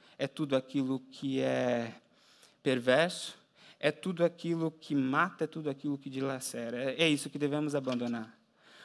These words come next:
O que nós estamos aprendendo ao ler este versículo, que o Senhor está nos ensinando é: se nós quisermos a cura na nossa vida, nós precisamos abandonar os nossos pecados.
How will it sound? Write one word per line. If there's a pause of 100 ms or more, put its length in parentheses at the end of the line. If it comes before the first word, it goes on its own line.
(100)
O
que (960)
nós
estamos
aprendendo
ao
ler
este (100)
versículo, (100)
que
o
Senhor
está
nos
ensinando
é:
se
nós
quisermos
a
cura
na
nossa
vida,
nós
precisamos
abandonar
os
nossos
pecados.